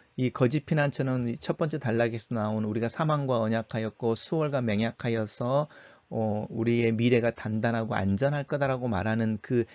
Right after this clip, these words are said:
애국과의 동맹이 사실은 거짓 피난처라는 거죠. 그러면서 이 거짓 피난처가 어떤 일이 벌어지는지를 보는데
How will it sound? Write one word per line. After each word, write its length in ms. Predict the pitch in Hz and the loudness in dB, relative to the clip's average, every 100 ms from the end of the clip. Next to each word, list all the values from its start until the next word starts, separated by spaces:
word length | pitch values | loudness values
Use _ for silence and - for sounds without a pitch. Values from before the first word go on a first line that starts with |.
| - - | -14 0
애국과의 500 | 123 120 - 135 127 | 0 0 0 0 0
동맹이 520 | - 113 113 123 120 | -2 0 0 2 0
사실은 380 | - - 147 131 | -2 -4 -2 -4
거짓 380 | - 110 117 - | -2 -2 -2 -6
피난처라는 720 | - 131 120 - 113 107 107 | -4 -2 -2 -4 -6 -4 -4
거죠. 320 | 104 92 113 143 - - - - | -6 -8 -10 -10 -18 -20 -20 -4
그러면서 320 | 147 147 156 | 2 2 2
이 80 | 135 | 2
거짓 300 | 127 123 151 | 2 0 0
피난처가 460 | 175 175 160 147 | 2 2 0 2
어떤 340 | 123 - 156 156 | 2 2 0 2
일이 140 | 143 | 0
벌어지는지를 720 | 127 117 120 123 117 113 117 | 0 0 2 0 0 0 -2
보는데 580 | 113 113 110 113 127 104 | -2 -2 -2 0 0 -2